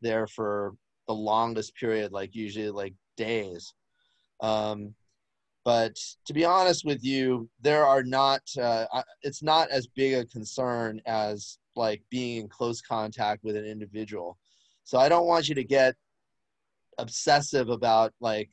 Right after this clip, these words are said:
um, about, you know, you know, um, worrying about touching a doorknob or, or things like that. Again, my, my advice is wash your hands often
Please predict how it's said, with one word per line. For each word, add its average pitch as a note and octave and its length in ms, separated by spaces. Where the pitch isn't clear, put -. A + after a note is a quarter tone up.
um, G#2+ 460
about, A2+ 380
you B2 100
know, G#2+ 300
you B2 160
know, G#2+ 260
um, G2+ 680
worrying C3+ 540
about A2+ 340
touching B2 320
a G#2 60
doorknob A#2+ 680
or, G2+ 220
or G#2+ 300
things A#2+ 180
like A2+ 200
that. A#2 280
Again, D3+ 440
my, B2+ 380
my C3 200
advice C3+ 420
is C3+ 320
wash A#2+ 400
your C#3 100
hands B2 400
often C3 580